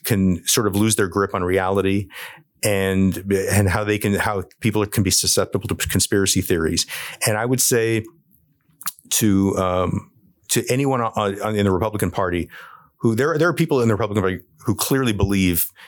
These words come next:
in Donald Trump's lie about lo-, getting the, having the election stolen from him in twenty twenty. But I think there are many other Republicans who know that it's a lie, and they just are kind of keeping silent about it. And they think, "Well, I, at,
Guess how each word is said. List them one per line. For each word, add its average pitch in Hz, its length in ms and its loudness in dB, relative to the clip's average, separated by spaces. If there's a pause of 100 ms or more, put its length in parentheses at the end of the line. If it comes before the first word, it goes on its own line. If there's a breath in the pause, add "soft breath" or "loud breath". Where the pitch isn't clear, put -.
in 101 140 2
Donald 98 260 0
Trump's - 480 -2 (280)
lie 98 280 2
about 92 340 -2 (120)
lo-, 107 120 4 (160)
getting 98 280 2
the, 90 240 0
having 101 280 2
the 95 60 4
election 92 300 2
stolen 90 340 2
from 85 160 0
him 85 100 6
in 82 60 4
twenty 90 260 0
twenty. 85 340 0 (360 loud breath)
But 113 100 0
I 113 60 -2
think 131 160 -2
there 117 100 2
are 101 60 2
many 117 420 4
other 104 240 2
Republicans 92 680 -2 (340 loud breath)
who 101 540 0
know 104 340 2
that 92 140 0
it's 90 100 0
a 92 60 0
lie, 87 460 0 (440 loud breath)
and 101 460 2 (120)
they 101 200 2
just 101 440 0
are 90 60 2
kind 101 180 -4
of 87 60 -10
keeping 104 240 0
silent 104 420 0
about 95 200 0
it. - 20 2
And 98 100 2
they 101 60 4
think, 107 220 -2
"Well, 113 100 2
I, 117 140 -2 (100)
at, 110 120 -2